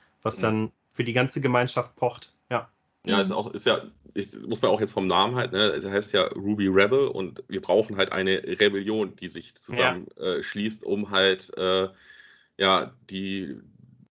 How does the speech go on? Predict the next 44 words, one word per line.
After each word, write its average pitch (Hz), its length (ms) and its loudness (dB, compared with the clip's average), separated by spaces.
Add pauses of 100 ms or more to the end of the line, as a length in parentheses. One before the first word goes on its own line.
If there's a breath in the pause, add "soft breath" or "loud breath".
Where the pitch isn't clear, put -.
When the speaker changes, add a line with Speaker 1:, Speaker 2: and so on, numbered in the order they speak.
Speaker 2:
die 104 120 -10
böse 120 560 4
oberste 113 460 4
Macht - 280 -4
halt, 80 360 -2
äh, 76 240 -4
zu - 160 -18
stürzen. 76 540 -4 (640)
Ja, 123 240 6
also 117 220 0
wie 117 100 -6
gesagt, 110 300 -6
da 98 80 2
drücke 107 220 -6
ich 107 60 -12
uns 95 100 -8
auch 101 140 -4
die - 140 -12
Daumen 92 360 -4
und 90 560 -6 (800)
man 98 340 4
merkt 101 280 2
es - 160 -10
ja 87 120 0
auch, 78 180 -2
man 85 100 -2
hat 95 120 -6
es - 60 -14
ja 82 80 -2
auch 85 160 -6
in 87 40 -10
den, 87 300 -8
ähm, 85 540 -6 (100)
in 90 120 -8
den 85 100 -6
Folgen 92 400 2
halt 87 200 0
gemerkt, 90 380 -4
mit 82 140 -12
die 85 80 -10
Fanaufrufe, 92 960 -2 (180)
dass - 220 -2
halt 85 480 4
jeder 90 560 4